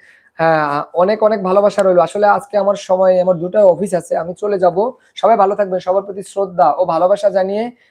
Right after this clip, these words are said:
আমি আমার লাইভটা শেষ করে দিচ্ছি। আর, হ্যাঁ, আম-, আমি লাইভটা শেষ করে দিচ্ছি। আহ, সবাই ভালো থাকবেন। আসসালামু আলাইকুম।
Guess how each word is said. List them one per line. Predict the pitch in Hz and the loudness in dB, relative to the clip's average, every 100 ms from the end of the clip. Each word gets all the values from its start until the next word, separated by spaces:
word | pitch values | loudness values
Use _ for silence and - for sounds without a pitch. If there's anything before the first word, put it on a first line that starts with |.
| _ | _
আমি | 151 185 | -4 -2
আমার | 190 196 | 2 2
লাইভটা | 180 185 | 2 0
শেষ | 185 214 - | -8 -8 -8
করে | 202 196 | -6 -4
দিচ্ছি। | 190 - 240 269 | -6 -6 -8 -8
আর, | 165 190 _ _ _ _ _ _ _ _ _ _ | -10 -14 _ _ _ _ _ _ _ _ _ _
হ্যাঁ, | 170 170 | -2 -2
আম-, | 147 156 170 170 | -2 -4 -8 -6
আমি | 156 175 196 202 202 | -4 -2 -2 -2 2
লাইভটা | 190 185 185 | 4 2 0
শেষ | 208 220 | -2 -2
করে | 220 208 | -2 -4
দিচ্ছি। | 190 196 - 220 | -2 -4 -8 -10
আহ, | 226 _ 160 - 160 160 151 | -10 _ -2 0 2 2 0
সবাই | - 208 | 2 2
ভালো | 190 185 | 2 0
থাকবেন। | 196 196 190 196 - | 0 0 2 0 -2
আসসালামু | - 202 202 208 202 | -2 2 2 2 2
আলাইকুম। | 202 202 196 185 127 | 4 2 0 -4 -6